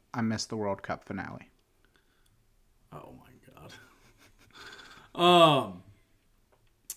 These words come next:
Speaker 2: but no. That was good defense in that game. It wasn't bad offense. It wasn't bad football. So, like, I didn't mind that game because we saw incredible defensive plays. We saw great reads. Like, it was, it was a phenom-, and there was a lot of yards of offense. Like, it wasn't like,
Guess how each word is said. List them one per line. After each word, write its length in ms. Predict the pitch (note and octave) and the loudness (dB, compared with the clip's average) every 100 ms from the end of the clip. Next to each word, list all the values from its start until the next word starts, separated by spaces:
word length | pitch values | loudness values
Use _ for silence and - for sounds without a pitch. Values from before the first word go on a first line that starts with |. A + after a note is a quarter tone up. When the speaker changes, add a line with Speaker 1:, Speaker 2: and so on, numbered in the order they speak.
| - | 4
Speaker 2:
but 140 | E3+ | 6
no. 200 | G3 - - - _ _ _ _ _ _ _ _ _ - - - - _ - | 6 4 -2 -20 _ _ _ _ _ _ _ _ _ -20 -20 -20 -20 _ -6
That 300 | C#3+ F#3 A#3+ | 6 8 8
was 140 | B3 D#3+ | 2 2
good 340 | A#2 F#3+ D#3 | 12 12 12
defense 760 | E3 E3+ - F#2+ - - - - - - | 6 -4 -2 -6 -4 -4 -4 -6 -12 -4
in 100 | C#3+ | -2
that 180 | A#2+ | -2
game. 180 | A2 F2+ - - - | -8 -16 -20 -16 -4
It 60 | |
wasn't 440 | D3 E3+ F3+ A3 C3+ | 4 4 4 0 4
bad 320 | E3 D#3 D3 | 8 8 8
offense. 540 | B2 G#2+ - - - | 4 0 -10 -18 -10
It 60 | D#3 | 0
wasn't 560 | D#3 E3+ F#3 - C#3 - | 4 4 2 -6 -6 4
bad 320 | D3+ C#3+ B2+ | 6 6 2
football. 540 | A#2 G2 D#2+ - - _ _ _ _ _ _ _ | -6 -14 -14 -16 -20 _ _ _ _ _ _ _
So, 200 | - F#3 | 0 6
like, 320 | F#3 E3 D3 - D3 | 8 8 4 2 10
I 160 | F#3+ | 10
didn't 200 | A#3 F#3 | 10 4
mind 260 | E3 D3+ D3+ | 6 6 6
that 160 | C3 - | 0 -2
game 380 | A2 G2+ G2 | -8 -10 -12
because 260 | A#2 - C3 | -6 -2 0
we 120 | D#3 | 0
saw 280 | D#3+ D#3+ D3+ | 0 4 4
incredible 600 | C#3 C3+ - F3 F3+ F3 | 2 -4 0 4 6 4
defensive 540 | D#3 D#3+ D#3 C#3+ D3+ - | 4 4 2 -4 -6 -4
plays. 500 | C#3+ C3+ C3 C3 A2+ | -2 0 2 0 -2
We 100 | A#2+ | -8
saw 280 | - A#2 A#2 | -6 -6 -6
great 460 | A#2 B2+ D#3+ E3 | -4 0 2 2
reads. 440 | C3+ C#3+ C3+ C3+ B2+ | 2 2 2 0 0
Like, 120 | C3+ | 0
it 80 | D#3 | 4
was, 180 | D#3+ D3 | 4 2
it 140 | E3 | 6
was 160 | E3 D#3 | 6 6
a 60 | |
phenom-, 560 | C#3+ - E3+ D3+ D#3+ E3+ | -2 -4 0 4 4 4
and 100 | G3+ | 6
there 60 | C4 | 6
was 120 | B3 | 6
a 40 | G3 | 8
lot 220 | G3 A3+ | 8 8
of 60 | |
yards 180 | G3 G#3+ | 8 6
of 100 | E3 | 6
offense. 480 | D3 F#3 - E2+ - | 6 4 0 -12 -4
Like, 120 | D3 | 2
it 100 | E3 | 2
wasn't 340 | D#3+ G3+ F#3+ C#3 | 4 4 2 0
like, 380 | D#3+ D#3 - | 2 2 -2